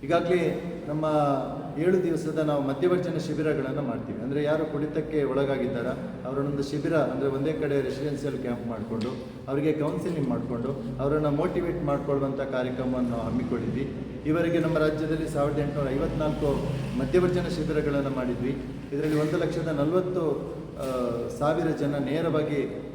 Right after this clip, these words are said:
ಆ, ಸೇರಿಕೊಂಡು ದುಶ್ಚಟದಿಂದ ಹೊರಗೆ ಬರುವಂಥ ಒಂದು ಭಾಳ ದೊಡ್ಡ ಪ್ರಯತ್ನಗಳನ್ನು ಮಾಡಿದ್ದಾರೆ ಮತ್ತು ಆ ಕುಟುಂಬ ಒಂದು ಒಳ್ಳೆಯ ಜೀವನವನ್ನು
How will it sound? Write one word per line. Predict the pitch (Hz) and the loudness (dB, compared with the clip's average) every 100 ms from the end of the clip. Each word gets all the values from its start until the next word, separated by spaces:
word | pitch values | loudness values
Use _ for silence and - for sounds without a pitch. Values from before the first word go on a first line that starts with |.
| 139 | -6
ಆ, | 127 127 | -4 -2
ಸೇರಿಕೊಂಡು | - 143 127 135 127 143 - - - - 156 | 0 0 0 -2 0 0 -2 -8 -10 -8 -6
ದುಶ್ಚಟದಿಂದ | 143 185 185 165 151 156 151 147 127 - - 151 | 0 0 4 4 4 2 2 2 0 -2 -6 -2
ಹೊರಗೆ | 165 - | 0 2
ಬರುವಂಥ | 165 147 147 143 | 2 4 4 4
ಒಂದು | 147 135 | 0 0
ಭಾಳ | 131 143 | 2 2
ದೊಡ್ಡ | 147 135 185 | 0 0 0
ಪ್ರಯತ್ನಗಳನ್ನು | - 143 143 147 139 135 131 | 0 -2 0 -2 0 0 0
ಮಾಡಿದ್ದಾರೆ | 127 127 185 | 0 0 0
ಮತ್ತು | 190 156 156 | -2 0 -2
ಆ | |
ಕುಟುಂಬ | - 156 180 165 139 - - - | -2 -2 0 4 2 2 -4 -2
ಒಂದು | 151 | 4
ಒಳ್ಳೆಯ | 156 - - | 4 8 8
ಜೀವನವನ್ನು | - - 185 175 165 156 147 | 8 4 4 2 0 -2 -2